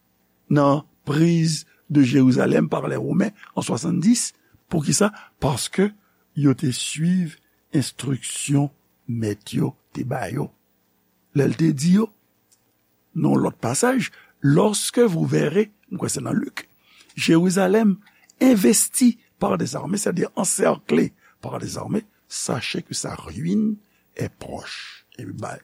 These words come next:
li bay yo menm pawòl yo. Moun ki an, ki nan les montagnes, gade, moun ki an Jide, kouri, al nan mòn yo. Moun ki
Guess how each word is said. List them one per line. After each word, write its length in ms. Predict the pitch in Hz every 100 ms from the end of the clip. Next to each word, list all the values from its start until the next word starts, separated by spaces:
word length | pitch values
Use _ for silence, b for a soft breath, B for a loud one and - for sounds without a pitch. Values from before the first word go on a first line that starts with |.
| _
li 80 | 139
bay 160 | 113
yo 80 | 123
menm 160 | 123 120
pawòl 280 | 165 208 247
yo. 20 | B B B
Moun 380 | 170 131 156 233
ki 160 | 247 240
an, 220 | 233 220 b b b
ki 160 | - 196
nan 220 | 185 185
les 100 | 190
montagnes, 540 | 190 185 202 214 226 220 _ _ _ -
gade, 220 | 147 143 b b
moun 180 | 185 202
ki 100 | 220
an 80 | 208
Jide, 320 | 175 190 208 208 _
kouri, 380 | - 226 190 147 -
al 140 | 147 147
nan 100 | 190
mòn 220 | - 113
yo. 140 | 113 - _ _ _ _ _ _ - B B B
Moun 400 | 147 160 220 226
ki 160 | -